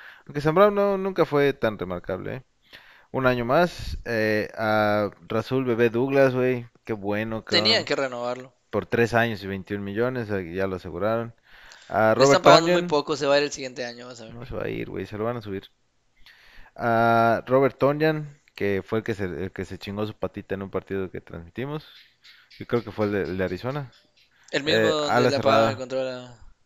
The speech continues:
Speaker 1: Ajá, el ala cerrada. Por un año más, tres punto setenta y cinco millones.
Speaker 2: Ah,
Speaker 1: Muy
Speaker 2: ya sé
Speaker 1: bueno.
Speaker 2: cuál, ya sé cuál. Ya, ya sé.
Speaker 1: Y a Jair Alexander, que, pues, la neta es, eh,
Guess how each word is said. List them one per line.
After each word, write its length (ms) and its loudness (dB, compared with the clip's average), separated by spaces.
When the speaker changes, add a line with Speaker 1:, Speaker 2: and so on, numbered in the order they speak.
Speaker 1:
Ajá, 340 -8
el 80 -2
ala 160 2
cerrada. 420 -2
Por 120 -4
un 120 -4
año 240 0
más, 360 0
tres 200 0
punto 200 -12
setenta 280 -14
y 20 -14
cinco 260 -14
millones. 300 -4
Speaker 2:
Ah, 160 6
Speaker 1:
Muy 80 6
Speaker 2:
ya 80 4
sé 120 -2
Speaker 1:
bueno. 80 -12
Speaker 2:
cuál, 360 -4
ya 100 -10
sé 140 -16
cuál. 300 -12
Ya, 200 -18
ya 80 -18
sé. 160 -20
Speaker 1:
Y 460 6
a 320 4
Jair 220 6
Alexander, 600 4
que, 520 0
pues, 140 -14
la 140 -2
neta 260 -4
es, 220 -8
eh, 580 -6